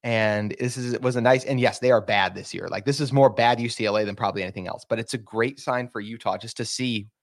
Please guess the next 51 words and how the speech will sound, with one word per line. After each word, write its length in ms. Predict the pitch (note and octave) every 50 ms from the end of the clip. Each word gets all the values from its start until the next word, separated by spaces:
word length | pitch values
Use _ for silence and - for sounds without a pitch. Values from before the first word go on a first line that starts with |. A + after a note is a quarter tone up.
| _ _ _ _ _ _ -
like, 80 | C3+ C#3
once 160 | G3+ G3+ -
again, 180 | G3 F3 G2+ G#2+
just, 140 | B2 -
like, 180 | - D3+ C#3 C#3 -
say 380 | - - - - C3+ D3+ E3 D3+
it, 160 | D3 - - -
like, 220 | C3+ - - - -
when 140 | C3 B2+
you 80 | D3 F#3
say 180 | F3+ - G3 C#3
Utah 480 | A2+ G#2 G#2 D3+ F3 - F#3 F3 D#3 C#3 A2
beat 280 | - C#3 D#3 D#3 C#3+ _ _ _ _ _ -
U 140 | A2 C#3+
C 180 | D#3 - - D3
L 200 | C#3 B2+ B2 D3
A 280 | C#3 G2 F#2 - - _ _ _ _ _ _ _ _ _
by, 360 | - A#2+ A#2 A#2 A2+ G#2+ G#2 - -
they 140 | - C3+ D3
led 240 | C#3+ B2 C#3 E3+ -
them 140 | C3+ C#3 B2
by 220 | A#2+ A#2 A#2+ A2+ - -
as 120 | - B2 A2
much 200 | A#2+ B2+ C3 -
as 100 | A2+ -
fifty 360 | - D3 D#3 - - C3 A#2+
in 60 | A2
a 40 | G2+
game. 320 | F#2+ F#2 A#2 C3+ F#2 E2+ - _
That's 220 | - - - -
a 60 | - G#3+
sentence 420 | - - F#3+ G#3 - E3 C#3+ - - -
I 180 | C3+ D#3 G3 A#3
didn't 300 | F3 F3 F3+ F3 D3+ -
think 200 | F3 E3+ D#3+ E3
I 100 | D3 C#3
would 180 | A#2 A2+ G2
say. 280 | - - C3 G2 E2 - _ _ _ _ _ _ -
Honestly, 400 | F3+ F#3 D3+ B2+ - - A2 G2+
like, 200 | G#2 A#2 A#2 C3
a-, 160 | D3+ C#3 D#3
at 100 | E3 E3
any 180 | G3 A3+ A#3 G3+
point 260 | - - F#3+ F3+ C3+
hosting 320 | D3+ F3 F3 - - D#3
this 120 | C#3+ B2+ -
podcast, 500 | - - C#3 B2+ A#2+ - A#2 G2 - -
did 100 | - A2+
I 60 | G#2+
think 280 | G#2+ - C#3 B2+ - - - - - - - -
that 220 | B2+ A#2+ A#2 -